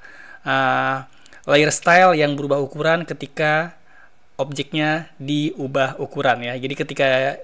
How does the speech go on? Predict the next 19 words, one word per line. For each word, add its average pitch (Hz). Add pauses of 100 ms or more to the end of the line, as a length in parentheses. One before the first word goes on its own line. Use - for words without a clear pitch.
(180)
maksudnya 151
gini, 131 (420)
jadi 147
ketika 170
objek 147
yang 147
mengandung 139
layer 139
style 139
ini 156
diubah 139
ukuran, 143
misalkan 135
seperti 127
ini 135
ya, 175
kita 131
duplikat 127
dulu, 151